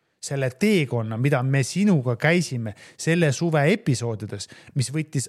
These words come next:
aega meil mitu tundi, sest ma pean mõistma lisaks sellele majanduskontekstile, ma pean aru saama, mis on sinu riskitaluvus, mis on sinu tootlusootus, mis on sinu investeerimishorisont. Me, me räägime siin puhtalt ainult ühest aastast, aga, aga sinu mäng on ju oluliselt pikem.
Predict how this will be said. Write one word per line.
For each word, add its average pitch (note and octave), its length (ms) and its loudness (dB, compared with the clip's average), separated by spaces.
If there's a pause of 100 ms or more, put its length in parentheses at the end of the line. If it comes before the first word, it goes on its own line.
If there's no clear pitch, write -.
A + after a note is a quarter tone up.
aega E3 500 2
meil A2 320 -6 (520)
mitu D3 480 2
tundi, B2+ 460 2 (320)
sest - 260 -10
ma C3+ 80 -8
pean D#3+ 160 2
mõistma D3+ 460 0 (320)
lisaks D#3+ 340 -2
sellele C3 240 -2
majanduskontekstile, C3+ 1160 0 (180)
ma C3+ 100 0
pean C3 140 2
aru E3+ 240 4
saama, B2 180 2
mis D3 220 2
on A#2 60 -8
sinu A#2+ 180 0
riskitaluvus, B2 600 0 (340)
mis F3+ 160 2
on E3 80 -6
sinu B2+ 240 -2
tootlusootus, C3+ 800 2 (320)
mis G3 240 4
on D3 80 -8
sinu D3 160 -2
investeerimishorisont. C#3+ 1200 0
Me, D#3+ 160 4
me G#3 140 6
räägime C3 320 2
siin B2 100 -2
puhtalt D3+ 320 -2
ainult D3 240 0
ühest E3+ 240 0
aastast, C#3 400 -2
aga, A2 140 -4 (100)
aga A#2+ 160 -2
sinu F#3 240 -2
mäng C#3 320 2
on A#2 80 0
ju B2+ 140 4
oluliselt A#2+ 340 -2
pikem. C#3 320 -2